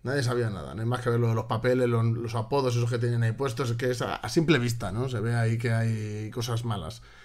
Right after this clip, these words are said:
Ellos controlan el interior del partido, son un partido que tiene una gran influencia en la justicia española,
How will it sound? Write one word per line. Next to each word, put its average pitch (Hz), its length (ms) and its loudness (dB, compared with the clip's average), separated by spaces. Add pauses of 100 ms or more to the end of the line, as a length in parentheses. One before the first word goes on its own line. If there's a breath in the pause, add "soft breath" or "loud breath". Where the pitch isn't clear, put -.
(220 loud breath)
Ellos 185 240 8
controlan 135 600 6
el 113 120 2
interior 117 500 2
del 113 140 2
partido, 147 560 4
son 123 160 -2
un 120 120 -2
partido 120 380 2
que 104 400 -4
tiene 110 240 -4
una 104 260 -6
gran 117 320 0
influencia 117 520 2
en 113 80 0
la 107 80 -4
justicia 120 580 -2
española, 143 800 2